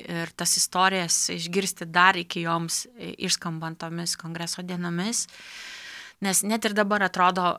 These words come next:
na, pradedu pasakot ir klausimą uždarom ir galvoju: "Oi, dar to nepasakiau, dar to nepasakiau", ir tokių labai svarbių dalykų. Pavyzdžiui, dabar,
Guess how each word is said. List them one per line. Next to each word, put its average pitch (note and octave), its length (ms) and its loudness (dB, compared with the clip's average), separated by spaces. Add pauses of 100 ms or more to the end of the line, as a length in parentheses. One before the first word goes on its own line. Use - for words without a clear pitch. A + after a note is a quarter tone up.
(120)
na, F3+ 260 0
pradedu F#3 400 2
pasakot F#3+ 640 4
ir F3 300 2 (400)
klausimą F#3 420 4
uždarom F#3 460 6
ir F3+ 80 -6
galvoju: F#3 400 2
"Oi, G3 240 6
dar E3 180 -4
to G#3 300 -2
nepasakiau, F3+ 560 -2
dar E3 160 -8
to F3+ 100 4
nepasakiau", F3+ 540 -2
ir E3+ 100 -6
tokių F3 300 -6
labai E3+ 160 -2
svarbių F3 340 -4
dalykų. F3 400 0
Pavyzdžiui, E3 540 0
dabar, E3 260 -2